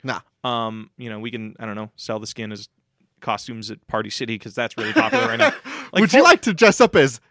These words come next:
Speaker 1: your neighbor Jerry? <laughs>
Speaker 2: Well, I mean, like, if you look at, like, Fortnite, they're selling costumes and stuff like that.
Speaker 1: <laughs> We can put all the doppelganger gamers
Speaker 2: Yeah.
Speaker 1: will bring their
Speaker 2: We'll
Speaker 1: skin
Speaker 2: make some extra
Speaker 1: back to
Speaker 2: fucking,
Speaker 1: us.
Speaker 2: yeah.
Speaker 1: We'll sell it back on the black market.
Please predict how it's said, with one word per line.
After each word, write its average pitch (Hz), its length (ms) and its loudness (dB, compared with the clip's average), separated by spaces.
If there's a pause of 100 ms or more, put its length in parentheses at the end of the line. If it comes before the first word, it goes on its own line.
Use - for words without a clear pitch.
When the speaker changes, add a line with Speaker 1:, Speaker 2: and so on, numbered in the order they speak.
(200)
Speaker 1:
your 151 260 8
neighbor 151 380 6
Jerry? 135 600 4
<laughs> - 360 -6 (400)
Speaker 2:
Well, 233 120 2
I - 20 4
mean, 233 140 -2
like, 233 160 2
if 202 60 -6
you 247 100 -4
look 233 100 0
at, 202 60 4
like, 160 160 2
Fortnite, 143 420 -2
they're 131 100 -4
selling 135 220 -4
costumes 131 480 -6
and 110 100 -12
stuff 104 260 -10
like 107 140 -10
that. 104 240 -2 (340)
Speaker 1:
<laughs> - 40 -6
We 294 140 0
can 220 200 -6
put 294 240 4 (300)
all 165 140 6
the 214 80 4
doppelganger 180 680 2 (120)
gamers 160 300 4
Speaker 2:
Yeah. 254 120 4
Speaker 1:
will 135 60 0
bring 170 200 0
their 175 100 2
Speaker 2:
We'll 165 60 0
Speaker 1:
skin - 280 0
Speaker 2:
make - 120 4
some 262 180 -6
extra 262 180 6
Speaker 1:
back - 140 4
to 285 80 2
Speaker 2:
fucking, 196 160 4
Speaker 1:
us. 139 360 0
Speaker 2:
yeah. 392 180 -2
Speaker 1:
We'll 151 120 2
sell 156 280 4
it 151 80 -2
back 135 240 -2
on 131 120 -2
the 117 60 -2
black 117 260 -4
market. - 380 -6